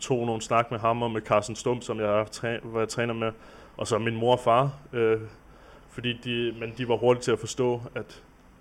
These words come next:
jeg bare var i en periode, hvor det hele blev for meget, og hvor jeg ikke kunne, ja, se nogen ende på det. Øhm, og så måtte det jo blive, så måtte jeg skære fra et sted, og det kan man jo ikke rigtig gøre i klubben, og så bare spille landshold, så det blev nødt til at blive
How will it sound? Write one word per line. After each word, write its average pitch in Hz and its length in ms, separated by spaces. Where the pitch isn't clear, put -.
jeg 113 220
bare 113 160
var 117 100
i 113 40
en 110 100
periode, 120 280
hvor 113 160
det 110 120
hele 117 140
blev 113 180
for 113 120
meget, 113 380
og 120 60
hvor 110 200
jeg 107 80
ikke 110 140
kunne, 107 320
ja, 120 180
se 123 180
nogen 120 220
ende 123 180
på 123 140
det. 120 180
Øhm, 110 440
og 107 140
så 123 120
måtte 110 280
det 113 80
jo 107 200
blive, 107 340
så - 120
måtte 117 160
jeg 107 80
skære 110 220
fra 113 280
et 110 100
sted, - 160
og 110 240
det 113 80
kan 113 100
man - 20
jo 110 60
ikke 110 120
rigtig 110 140
gøre 113 120
i 107 100
klubben, 117 280
og 107 60
så - 80
bare 101 120
spille 110 240
landshold, 107 340
så - 120
det 104 120
blev 110 140
nødt 110 120
til 113 60
at 107 80
blive 113 220